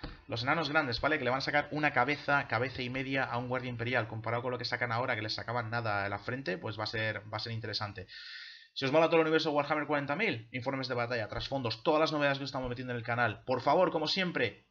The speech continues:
considerad la opción de suscribiros, dándonos un pedazo de like, compartid, comentad, quiero vuestras opiniones acerca de estos mastodontes. ¿Habéis visto ese pedazo de...? Es que a eso le puedo hacer yo una conversión por debajo con un rifle plasma y casi no tengo que cortar nada.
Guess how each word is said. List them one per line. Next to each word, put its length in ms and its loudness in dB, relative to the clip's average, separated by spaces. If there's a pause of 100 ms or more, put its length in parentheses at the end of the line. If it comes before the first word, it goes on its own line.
(140)
considerad 360 2
la 80 6
opción 200 -2
de 80 0
suscribiros, 720 2
dándonos 280 -2
un 120 -6
pedazo 300 0
de 80 0
like, 280 4 (260)
compartid, 760 6 (100)
comentad, 640 2
quiero 260 -2
vuestras 540 -2
opiniones 400 -2
acerca 260 0
de 60 4
estos 340 -2
mastodontes. 720 -2 (340)
¿Habéis 200 4
visto 200 6
ese 140 4
pedazo 500 4
de...? 400 2 (380)
Es 160 2
que 300 2 (460)
a 120 0
eso 400 2
le 80 0
puedo 180 0
hacer 140 -2
yo 60 0
una 120 2
conversión 400 -2
por 120 0
debajo 240 -4
con 120 0
un 60 -2
rifle 260 -4
plasma 400 -2
y 120 -8
casi 240 -2
no 100 -4
tengo 140 0
que 60 -6
cortar 340 -2
nada. 260 0